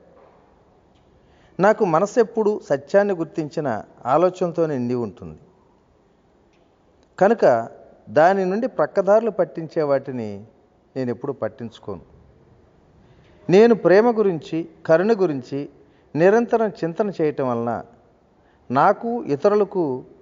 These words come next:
భేదం తెలియకుండా పోయింది. అంటే తనకు, ఇతరులకు తేడా తెలియకపోయినప్పుడు మాత్రమే కరుణ సాధ్యమవుతుంది, ప్రేమ కూడా సాధ్యమవుతుంది. తను తప్పిస్తే ఇంకేమీ లేని స్థితిలో ఉండేవాడికి మాత్రమే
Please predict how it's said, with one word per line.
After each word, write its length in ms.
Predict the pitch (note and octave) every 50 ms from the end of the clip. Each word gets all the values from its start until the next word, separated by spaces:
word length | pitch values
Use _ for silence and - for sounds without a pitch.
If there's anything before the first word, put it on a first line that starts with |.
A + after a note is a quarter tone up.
| _ -
భేదం 360 | A2+ A#2+ D#3 E3+ E3+ F#3 G#3 F#3+
తెలియకుండా 500 | - D3+ C#3+ C#3+ C#3 - C#3 C3 C#3 C3+
పోయింది. 460 | C3 - G#2 F#2+ F2 D#2 D2 - - _ _ _ _ _ _ _ _ _ _ _ _ _ _ _ _ _ _ _ _ _ _ _ -
అంటే 500 | B2 C#3+ C#3+ - D#3 B2 G#2+ G#2 A2 B2+ - - - - - - -
తనకు, 420 | D#3+ E3+ G3+ G#3+ - - A#3+ B3
ఇతరులకు 520 | A3+ F3 D#3+ - G3 F#3+ G3 F#3+ F#3+ G#3 F#3+
తేడా 360 | - - D3 C#3+ D3+ E3+ F3
తెలియకపోయినప్పుడు 880 | F3 D#3+ D3+ D3 E3 D#3+ - D#3+ - - C#3+ C#3 C3+ C3 B2 - C3 B2
మాత్రమే 640 | B2 A#2+ A#2 - - C3 C3 B2 A#2+ A#2 G#2 - - - - _ _ _ _ _ _ _ - -
కరుణ 260 | C3+ C3 C3 C3+ C3
సాధ్యమవుతుంది, 880 | A#2 - G#2+ G#2+ G#2 - - A2 G2+ F#2 D#2+ - - - E2+ - - - _ _ _ _ _ _ _ _ _ _ _ _ _ _ _ _ _ -
ప్రేమ 220 | C#3 D#3 F3 F#3 F#3
కూడా 180 | F#3 F#3+ G3
సాధ్యమవుతుంది. 840 | F3 - C#3 A#2+ G#2+ G2+ - A#2 G2+ F#2+ E2+ D2+ - - - C2+ - _ _ _ _ _ _ _ _ _ _ _ _ _ _ _ _ _ _ _ _ _ _ _ _ _ _ _ - F3+
తను 140 | G3 A3 A3
తప్పిస్తే 800 | A3 G3 F#3 F3+ - C4 A#3 - - - A3+ E3 C3+ C#3 - -
ఇంకేమీ 480 | E3+ F3+ F3 - F#3+ G3 G#3 A#3 B3 A#3+
లేని 220 | G#3+ F#3+ G3 G3
స్థితిలో 400 | F#3+ - G3 F3+ - F#3+ F#3 F3
ఉండేవాడికి 680 | D#3+ D#3 D3+ D3 D3 C#3+ C3 C3+ C3+ C3+ C#3 C3 - C3
మాత్రమే 640 | B2+ B2 A#2+ - - C3 C3 B2+ B2+ B2+ A#2